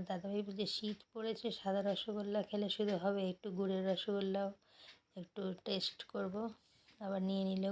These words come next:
গুড়ের রসগোল্লা। আর এদিকে আমরা খাওয়া দাওয়া সেরে একটু বাড়ির জন্য মিষ্টি নিয়ে চলে আসি, বাবা মার জন্য একটু নিয়ে নিলাম। আর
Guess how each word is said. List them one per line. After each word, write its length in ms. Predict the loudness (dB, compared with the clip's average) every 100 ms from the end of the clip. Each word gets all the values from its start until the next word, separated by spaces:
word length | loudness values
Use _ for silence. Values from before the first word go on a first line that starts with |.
| 2
গুড়ের 240 | 0 2 0
রসগোল্লা। 560 | -2 0 -2 0 -4 -6 _ -20 -20 -20 _ _
আর 80 | 0 0
এদিকে 220 | 0 0 0
আমরা 160 | 0 0
খাওয়া 200 | 2 2 2
দাওয়া 160 | 0 -2 -2
সেরে 240 | -4 -4 -8
একটু 200 | -10 -8 -2
বাড়ির 280 | 0 2 0 -2
জন্য 180 | -2 0 0
মিষ্টি 300 | -2 -4 -2 0
নিয়ে 160 | 0 -2 -2
চলে 200 | -2 -2 -4
আসি, 160 | -8 -12 _ _ _ _ _ -16 -2
বাবা 360 | 4 6 6 4
মার 140 | 2 4
জন্য 140 | 4 4 2
একটু 140 | 0 0
নিয়ে 140 | 0 0
নিলাম। 220 | 2 2
আর 60 | 2